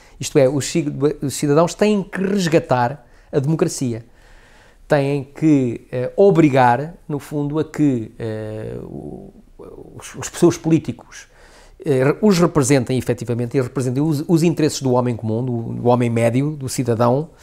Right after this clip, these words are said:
eh, em vez de representar os interesses dos grandes grupos económicos, não é? Eh, e por isso é que há Estado. Os Estados existem precisamente para limitar, não é, eh, os interesses, eh,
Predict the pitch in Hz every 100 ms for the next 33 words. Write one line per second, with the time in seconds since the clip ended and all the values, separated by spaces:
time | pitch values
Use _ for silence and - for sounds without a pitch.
0 | - - - - - - 160 165 - 185
1 | 190 180 175 170 165 170 165 175 180 156
2 | 170 160 170 - 165 170 170 147 160 160
3 | 170 156 131 113 - - _ _ _ -
4 | - _ _ - - - - - - 135
5 | 127 127 123 123 - 151 139 127 120 113
6 | 110 135 135 143 285 285 381 - 285 294
7 | - _ _ _ _ - 107 - 131 139
8 | 175 175 160 143 139 180 220 214 - 127
9 | 120 131 - 196 190 190 185 - 143 147
10 | 196 247 - 165 151 160 196 _ _ _
11 | _ 175 185 - 202 180 220 208 180 208
12 | - - - _ 190 196 196 190 190